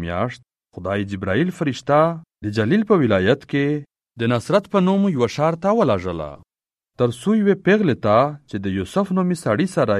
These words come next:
یې چې د داوود بادشاه د کورنۍ نه و، ور په نوم شوې وه، ویر شي. د یغې پېغلې نوم مریم و. فرشته هغه ته روغله او ویې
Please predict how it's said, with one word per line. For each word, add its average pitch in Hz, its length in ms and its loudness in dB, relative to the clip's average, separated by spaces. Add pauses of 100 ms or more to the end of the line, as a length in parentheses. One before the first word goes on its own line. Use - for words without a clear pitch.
یې 120 160 0 (440)
چې - 120 -8
د 104 40 -4 (100)
داوود 131 340 2
بادشاه 185 360 0
د 180 120 0
کورنۍ 110 440 2
نه 139 80 4
و، 95 120 0 (540)
ور 110 160 -2
په 156 120 -2
نوم 196 200 0
شوې 117 380 0
وه، 101 160 4 (460)
ویر 165 180 4 (120)
شي. 80 200 -10 (720)
د 95 40 -12 (160)
یغې 180 280 2
پېغلې 175 340 -2
نوم 185 140 -2 (120)
مریم 190 340 2 (100)
و. - 20 -8 (840)
فرشته 95 400 0 (120)
هغه 120 320 2
ته 160 60 0 (100)
روغله 135 360 0 (200)
او 180 160 0
ویې 139 160 4